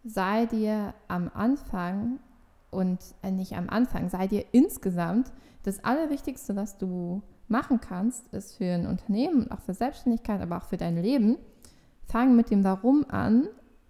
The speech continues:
und weiß oder wisse dein Warum.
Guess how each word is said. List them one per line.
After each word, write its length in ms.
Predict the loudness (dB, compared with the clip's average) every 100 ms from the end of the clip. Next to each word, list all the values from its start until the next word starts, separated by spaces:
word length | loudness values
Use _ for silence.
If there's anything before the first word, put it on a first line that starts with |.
| _ _
und 560 | 4 6 4 0 -12 -20 -20 _ -10
weiß 760 | -4 0 0 -2 -4 -10 -18 -20 -20 -20 _ _ _ -12 -2
oder 240 | -2 4
wisse 500 | 2 2 0 0 -2 -6 -16 _ _ _
dein 260 | 0 2 2
Warum. 380 | 0 -2 -6